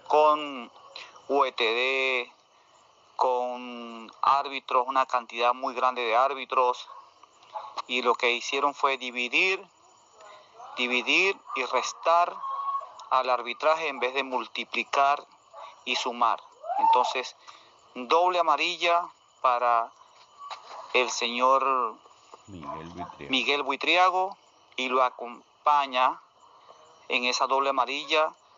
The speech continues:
Speaker 1: a la señora Mayarlín Serpa por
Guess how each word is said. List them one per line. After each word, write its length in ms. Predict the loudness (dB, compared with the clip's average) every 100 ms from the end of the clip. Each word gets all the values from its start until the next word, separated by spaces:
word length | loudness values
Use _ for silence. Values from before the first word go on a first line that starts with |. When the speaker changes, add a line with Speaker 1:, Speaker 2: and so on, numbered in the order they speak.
| _ -6
Speaker 1:
a 120 | -2 0
la 280 | 2 2 -2
señora 800 | -6 -8 0 2 4 4 2 2
Mayarlín 460 | -2 0 -2 -4 -4
Serpa 560 | -2 -2 2 0 0 -12 _ _ -2
por 260 | 2 2